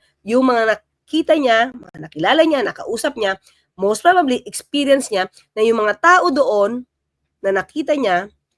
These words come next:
at nakausap niya, hindi ito ang importante, ha? Hindi ito importante, no? Doon sa mga taong naghahanap buhay, mga ordinaryong taong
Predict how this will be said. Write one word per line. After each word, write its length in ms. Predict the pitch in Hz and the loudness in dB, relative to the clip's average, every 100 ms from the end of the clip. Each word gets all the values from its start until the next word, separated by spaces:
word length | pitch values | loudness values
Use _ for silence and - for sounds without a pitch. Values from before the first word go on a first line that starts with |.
| _ _ _ _ | _ _ _ _
at 160 | 156 | -8
nakausap 480 | 170 185 262 262 208 | -4 -2 0 -2 -4
niya, 240 | 175 185 _ _ _ _ | -6 -10 _ _ _ _
hindi 400 | 247 247 233 262 - | -6 -4 -2 -4 -6
ito 320 | 226 233 233 | -10 -4 -4
ang 240 | - 185 - | -2 -6 -6
importante, 1200 | 190 185 190 180 - 190 185 - 165 160 156 - _ _ _ - | -10 -8 -8 -8 -4 -4 -4 -4 -2 -2 -4 -12 _ _ _ -8
ha? 320 | 175 214 269 _ _ _ _ _ _ _ - | -4 -4 -6 _ _ _ _ _ _ _ -12
Hindi 320 | 226 247 269 | -4 -2 -2
ito 160 | 262 - | -2 -2
importante, 960 | 240 226 208 - 202 202 - 254 208 - _ _ _ _ _ _ _ _ - | -2 -2 -4 0 0 -2 0 0 0 -4 _ _ _ _ _ _ _ _ -6
no? 320 | 208 240 254 _ _ - | -2 -2 -4 _ _ -4
Doon 640 | 185 240 - 247 262 262 _ _ | 2 2 4 4 2 -2 _ _
sa 480 | - - 214 214 233 _ - | -12 0 4 4 2 _ -4
mga 320 | 208 196 180 | -2 0 -2
taong 640 | 196 185 - 175 175 175 175 _ _ _ _ | 0 0 0 -2 -2 -6 -14 _ _ _ _
naghahanap 640 | - 180 180 170 160 160 156 | -8 -2 -2 -2 -2 -4 -4
buhay, 560 | 160 147 143 139 147 147 _ _ _ _ | -8 -6 -6 -8 -10 -16 _ _ _ _
mga 180 | 180 175 | -4 -4
ordinaryong 540 | - 170 175 170 165 160 | -4 -6 -2 0 0 -2
taong 420 | 147 143 147 147 | -4 -4 -6 -8